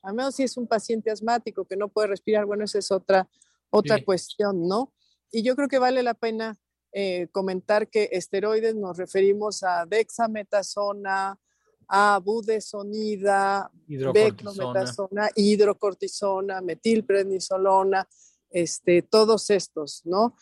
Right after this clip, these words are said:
Speaker 2: Sí.
Speaker 1: Que, que yo quiero, yo quiero enfatizar en esto porque tanto en niños como en adultos, estos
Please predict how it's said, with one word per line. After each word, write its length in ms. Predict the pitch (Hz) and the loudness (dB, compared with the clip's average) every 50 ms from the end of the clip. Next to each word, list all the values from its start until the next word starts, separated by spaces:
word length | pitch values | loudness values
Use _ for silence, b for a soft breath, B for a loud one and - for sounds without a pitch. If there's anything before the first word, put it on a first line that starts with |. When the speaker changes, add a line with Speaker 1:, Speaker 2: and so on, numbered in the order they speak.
| b | b
Speaker 2:
Sí. 200 | b 127 120 117 - | b -12 -12 -10 0
Speaker 1:
Que, 380 | - 208 196 196 196 196 - _ | 4 6 6 6 6 4 0 _
que 120 | - 202 196 | 0 0 4
yo 160 | 202 226 214 | 4 2 2
quiero, 320 | - 262 262 254 247 233 - | 2 2 2 4 2 2 0
yo 140 | 208 226 220 | -2 -4 -2
quiero 140 | - 240 240 | -2 -2 -4
enfatizar 480 | 233 247 240 226 - 214 - 240 233 | -2 -6 -8 -8 -10 -8 -6 -6 -4
en 120 | 240 240 233 | -4 -4 -4
esto 300 | 226 202 - - 214 - | -6 -6 -6 -8 -4 -2
porque 480 | 208 202 185 - _ 214 214 208 190 - _ _ _ _ _ | -2 -2 -2 0 _ 2 2 2 0 -6 _ _ _ _ _
tanto 600 | - 226 220 220 214 - - 226 220 214 208 196 | -4 -2 -2 -2 -4 0 0 2 2 2 2 0
en 240 | 185 190 190 196 208 | -2 -4 -4 -4 -2
niños 460 | 214 233 233 226 220 220 220 208 - | -2 -2 0 0 2 2 0 0 -2
como 300 | - - 214 196 196 196 | -4 -4 -2 0 0 0
en 120 | 196 202 208 | 0 2 2
adultos, 720 | 208 208 220 233 226 202 - _ 208 220 226 - - - _ _ _ _ _ _ _ _ _ - | 2 2 0 0 -2 -4 -2 _ -2 -2 0 -2 -8 -14 _ _ _ _ _ _ _ _ _ -10
estos 340 | - 180 - - 202 196 | -10 -10 -4 -2 -2 -2